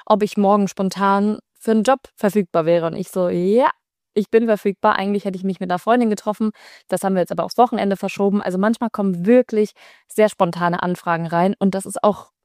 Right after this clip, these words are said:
ich sag mal, sehr erwünscht. Also auch von Agenturen. Manchmal kriegt man auch von Agenturen oder, ja, Bookern, wem auch immer, direkt eine Nachricht und sagt, "Hey,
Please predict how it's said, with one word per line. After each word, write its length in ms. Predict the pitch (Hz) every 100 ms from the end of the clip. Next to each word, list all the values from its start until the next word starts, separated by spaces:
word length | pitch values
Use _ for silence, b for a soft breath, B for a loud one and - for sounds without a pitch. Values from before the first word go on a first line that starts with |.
| -
ich 100 | 170
sag 160 | 190
mal, 160 | 196 180
sehr 200 | 185 190
erwünscht. 640 | 185 170 202 202 - - -
Also 180 | 202 175
auch 140 | 175 202
von 140 | 196
Agenturen. 600 | 196 190 196 - 233 220 208 B B -
Manchmal 360 | 214 226 208
kriegt 200 | 202 202 208
man 160 | 196
auch 140 | - -
von 160 | 180
Agenturen 680 | 180 175 160 - 233 190 220 -
oder, 340 | 185 175 165 - _ _ _ _ _ _ -
ja, 160 | 180 165
Bookern, 320 | 196 190 185 175
wem 140 | 170
auch 60 | -
immer, 220 | 196 190 B B -
direkt 240 | 196 202 208
eine 60 | 185
Nachricht 360 | 196 208 -
und 160 | 190 180
sagt, 200 | 190 - _ - -
"Hey, 420 | - 226 226